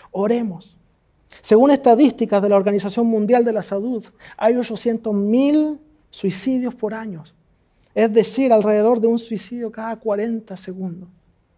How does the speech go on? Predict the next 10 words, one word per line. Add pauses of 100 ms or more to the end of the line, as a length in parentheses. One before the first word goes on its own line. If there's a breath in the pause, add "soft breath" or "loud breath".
(840 loud breath)
En
el
tiempo
de
esta
predicación,
si
dura
treinta
minutos,